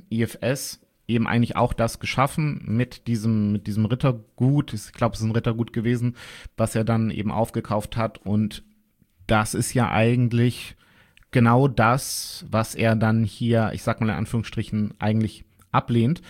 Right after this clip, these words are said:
Aber er hat es ja genauso gemacht und da gibt es eben viele Beispiele für, eben jetzt gerade aus dem rechtsextremen Feld, die ja genau das versucht haben. Und da will ich aber auch sagen,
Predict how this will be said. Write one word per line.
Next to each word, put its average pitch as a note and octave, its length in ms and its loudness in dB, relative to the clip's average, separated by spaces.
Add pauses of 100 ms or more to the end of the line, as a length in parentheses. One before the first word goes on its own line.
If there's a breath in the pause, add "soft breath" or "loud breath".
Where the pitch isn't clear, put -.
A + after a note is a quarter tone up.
Aber A#2 160 4
er B2 120 6
hat C3+ 140 2
es B2 120 0
ja A2+ 140 4
genauso G#2+ 400 2
gemacht A2 380 -2
und F#2+ 80 -6
da G2+ 80 -2
gibt G#2+ 220 -2
es G#2 80 -6
eben G2+ 180 0
viele B2 240 2
Beispiele G2+ 480 0
für, A2+ 220 -2
eben G#2 180 0
jetzt G#2+ 200 -2
gerade G#2 320 4
aus F#2+ 200 -2
dem G#2 280 0 (180)
rechtsextremen G#2 1080 -2
Feld, G#2+ 560 -2 (100)
die G#2 120 -4
ja A2+ 160 4
genau G2+ 540 0 (140)
das - 500 -4
versucht G#2+ 680 -2
haben. B2 400 4 (200)
Und A2+ 300 -6
da B2 160 4
will C#3+ 100 4
ich C#3 120 0
aber B2 160 -2
auch B2+ 60 0
sagen, A#2+ 320 2